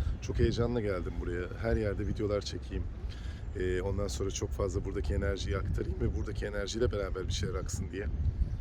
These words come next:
Çok istedim. Asla şöyle kodlamayın, "Çok isteyince olmuyor." diye. Hayır. Çok isteyince oluyor. Bir şeyi seçince oluyor. Sadece bağımlandığımızda olmuyor. İlla olmalı dediğimizde olmuyor. Önüne korkuları kattığımızda olmuyor.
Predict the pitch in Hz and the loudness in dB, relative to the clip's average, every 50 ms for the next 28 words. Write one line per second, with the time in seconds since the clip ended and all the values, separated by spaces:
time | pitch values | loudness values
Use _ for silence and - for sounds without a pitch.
0 | - - - - - - - - - - - - - - - - - - - - | 0 0 0 0 2 2 4 4 4 4 4 0 0 0 0 0 -2 0 2 2
1 | - - - - - - - - - - - - - 113 98 113 - - - 117 | 4 4 4 4 2 2 0 -2 -2 -4 -4 -4 -2 -2 -2 -2 -2 -2 -2 -2
2 | 110 - - 110 107 98 101 104 - - - 113 107 104 104 - - - - - | -2 -2 -2 -2 -2 -2 0 2 2 2 2 0 -2 -2 2 4 4 4 4 2
3 | - - - - - - - 104 98 98 90 95 95 90 90 92 92 92 92 87 | 0 -2 -4 -4 -4 -4 -4 -4 -4 -2 0 0 0 0 0 0 -2 -2 -2 -2
4 | 85 85 90 92 - - - - - 98 104 - - - 95 - - - - - | 0 2 2 2 4 4 0 0 0 0 0 0 0 0 0 2 2 2 2 2
5 | - - - - - - - - 110 - - - - - 113 110 110 104 110 113 | 0 0 0 2 4 4 4 4 2 0 0 0 -2 -2 -2 -2 -2 0 2 2
6 | 113 113 117 110 110 104 - - - - - - - - - - - - - - | 2 2 0 0 0 0 2 4 4 4 6 4 2 2 2 2 2 2 2 4
7 | - - - - - - - 107 - - - 107 95 92 107 104 95 101 98 98 | 4 2 2 0 -2 -2 0 0 0 0 0 0 0 0 0 0 0 0 0 0
8 | 98 110 107 101 - - 107 101 98 101 - 98 98 95 95 101 98 98 95 92 | 0 0 -2 -2 0 0 0 0 0 0 0 0 0 0 0 0 0 0 0 -2
9 | 98 98 - - - 104 95 87 87 85 78 - - - - - - - - - | -2 0 2 2 2 2 2 2 2 0 0 -4 -4 0 0 2 2 2 2 2
10 | - - - 117 110 117 120 113 110 110 104 107 110 110 107 110 107 107 104 98 | 2 4 4 4 4 4 4 4 4 2 2 2 0 0 0 0 -2 -2 -2 -4
11 | 95 - - 104 98 87 87 82 82 82 87 87 92 95 92 95 95 - - 104 | -6 -6 -2 0 0 0 0 0 -2 -2 0 0 0 0 0 -2 -2 -2 0 0
12 | - 104 101 104 104 - - 110 98 - - - 104 101 92 - - 110 104 95 | 0 0 -2 -2 -2 -2 -2 0 2 2 2 2 2 -2 -4 0 2 4 4 4
13 | 85 80 80 87 | 2 0 -2 -2